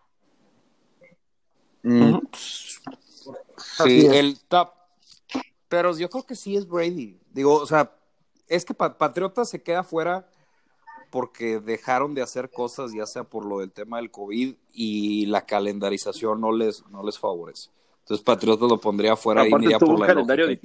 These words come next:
Speaker 1: y
Speaker 3: difícil
Speaker 1: Tampa,
Speaker 3: todo el año.
Speaker 1: Tam-, Tampa adentro, estaría interesante que los dos se queden fuera, porque hay muchos equipos que están mordiendo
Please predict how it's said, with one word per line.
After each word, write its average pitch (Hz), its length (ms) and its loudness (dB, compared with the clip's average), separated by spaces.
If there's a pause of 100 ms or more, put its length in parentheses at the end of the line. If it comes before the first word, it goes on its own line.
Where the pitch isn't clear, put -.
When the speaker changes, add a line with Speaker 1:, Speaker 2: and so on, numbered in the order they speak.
Speaker 1:
y 107 40 2
Speaker 3:
difícil 104 160 -6
Speaker 1:
Tampa, 110 140 2
Speaker 3:
todo 127 100 -6
el 120 80 -8
año. 117 240 -10 (220)
Speaker 1:
Tam-, 127 260 2 (720)
Tampa 143 340 2
adentro, 165 500 -2
estaría 139 320 -4
interesante 147 520 -8
que 139 80 -6
los 113 160 -4
dos 113 100 -10
se 131 100 -12
queden 117 220 -4
fuera, 90 280 -10
porque 107 360 -4
hay 110 80 2
muchos 123 420 -2
equipos 117 380 -10
que - 80 -20
están 110 220 -6
mordiendo 107 720 -4